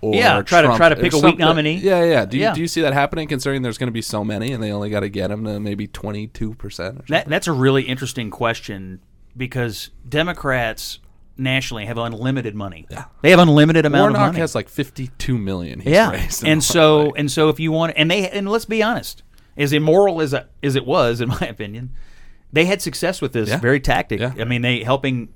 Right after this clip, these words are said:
Speaker 2: helping bad Republican candidates get nominations to go on and lose in general
Speaker 1: Yep.
Speaker 2: elections.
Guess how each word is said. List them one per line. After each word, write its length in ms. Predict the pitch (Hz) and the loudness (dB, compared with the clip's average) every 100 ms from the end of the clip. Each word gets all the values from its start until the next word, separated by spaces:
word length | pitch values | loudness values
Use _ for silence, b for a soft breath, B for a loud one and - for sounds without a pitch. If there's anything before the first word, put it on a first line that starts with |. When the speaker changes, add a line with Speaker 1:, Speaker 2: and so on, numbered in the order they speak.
| - | -14
Speaker 2:
helping 360 | 131 131 131 110 | -4 -4 -4 -4
bad 220 | 113 131 | 0 0
Republican 520 | 147 135 147 151 151 | 0 -2 -2 -2 -8
candidates 500 | 131 123 117 107 104 | -6 -6 -4 -6 -8
get 260 | - 107 131 | -10 -8 -4
nominations 720 | 139 135 131 113 104 107 101 | -2 -2 -2 -4 -6 -10 -12
to 120 | - | -12
go 180 | 101 110 | -6 -4
on 140 | 113 110 | -4 -6
and 100 | 104 | -8
lose 240 | 113 127 107 | -4 -4 -4
in 80 | |
general 240 | 95 113 104 | -6 -6 -6
Speaker 1:
Yep. 40 | |
Speaker 2:
elections. 440 | 101 101 - - | -6 -8 -10 -12